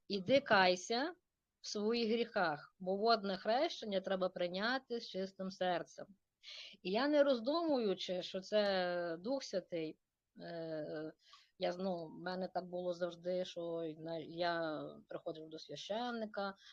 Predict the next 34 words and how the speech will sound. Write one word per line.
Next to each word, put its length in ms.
що 160
треба 280
сповідатися 1300
священнику, 1000
е, 300
свої 480
гріхи, 460
так 180
би, 220
ну, 260
тоді 260
вже 140
отримаєш, 680
е, 60
святе 280
причастя. 460
Але 100
в 40
цей 180
момент, 320
коли 140
я 60
дивилася 460
це 200
відео, 420
я 140
зрозуміла, 600
що 180
це 260
треба 360
зробити 420
зараз 500
і 100
вже. 360